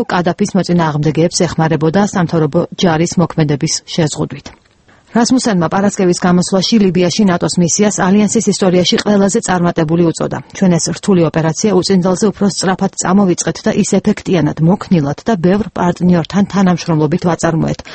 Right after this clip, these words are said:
ახლა კი ჩვენი სამხედრო საქმე შესრულებულია და მისიას წყვეტთო", თქვა მან. რასმუსენმა ასევე დაასინა, რომ ვერ ხედავს რაიმე მნიშვნელოვან როლს, რომელსაც ნატო კონფლიქტის შემდგომ ლიბიაში შეასრულებს. ნატოს ოფიციალური წარმომადგენლების თქმით,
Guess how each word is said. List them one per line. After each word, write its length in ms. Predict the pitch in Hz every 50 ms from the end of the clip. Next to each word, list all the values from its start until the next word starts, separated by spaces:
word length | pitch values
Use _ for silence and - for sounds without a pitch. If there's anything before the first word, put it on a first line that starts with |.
| - - -
ახლა 260 | _ - 190 190 185
კი 120 | 180 185 185
ჩვენი 260 | - 196 180 185 175
სამხედრო 440 | - 180 175 - - 160 - - 151
საქმე 360 | 147 - 165 147 - - 151 139 -
შესრულებულია 800 | - - 185 170 - - 196 190 185 175 156 190 180 202 220 233 220 - - _
და 100 | _ -
მისიას 440 | 247 214 185 - - - 202 214 - - - _ _
წყვეტთო", 520 | _ - - 180 160 - - - - - - - _ _
თქვა 200 | - - - 170 160
მან. 180 | 147 123 127 - - _ _ _ _ _ _ _ _ -
რასმუსენმა 540 | - 214 214 - 254 190 - 262 254 262
ასევე 280 | 247 208 - 247 240 240
დაასინა, 420 | 208 233 233 226 - 254 220 190 170
რომ 140 | 185 220 202
ვერ 200 | 170 190 214 214
ხედავს 340 | - - 180 170 190 202 -
რაიმე 300 | - 185 170 170 170 190 190
მნიშვნელოვან 520 | 185 170 - - 190 180 180 190 190 185
როლს, 320 | 160 151 180 196 165 143 - -
რომელსაც 420 | 165 165 160 165 - - 196 - -
ნატო 340 | 175 170 165 170 - - 214
კონფლიქტის 640 | 214 - 190 196 - - 190 180 - - 202 190 - -
შემდგომ 540 | - - - 208 175 160 156 160 175 175 185
ლიბიაში 500 | 180 170 151 131 147 151 143 - - 165
შეასრულებს. 640 | - - 175 165 151 - - - - 160 - - - - - - -
ნატოს 360 | 175 165 160 - - 143 -
ოფიციალური 580 | 147 139 - 175 - - 185 175 160 160 156 -
წარმომადგენლების 760 | - 170 180 180 170 175 165 151 170 165 165 160 160 156 -
თქმით, 220 | - 208 220